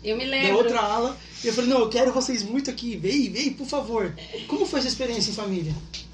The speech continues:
Speaker 1: Nossa, é muito legal essa experiência, porque é uma tradição, né?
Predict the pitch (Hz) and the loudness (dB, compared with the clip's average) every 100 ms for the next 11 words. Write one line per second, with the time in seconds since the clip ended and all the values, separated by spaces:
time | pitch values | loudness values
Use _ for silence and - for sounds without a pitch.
0 | - - 196 220 220 214 - 202 196 202 | -20 -18 -4 -2 -2 -4 -4 -2 -2 -2
1 | 294 311 277 254 202 208 208 202 220 208 | -2 -2 -4 -4 -2 0 0 -2 -6 -8
2 | 175 202 214 220 - 202 240 226 226 220 | -4 0 0 0 -6 -12 -6 -2 -2 0
3 | 220 220 - - 254 226 202 | -2 -2 -6 -6 -4 -2 -2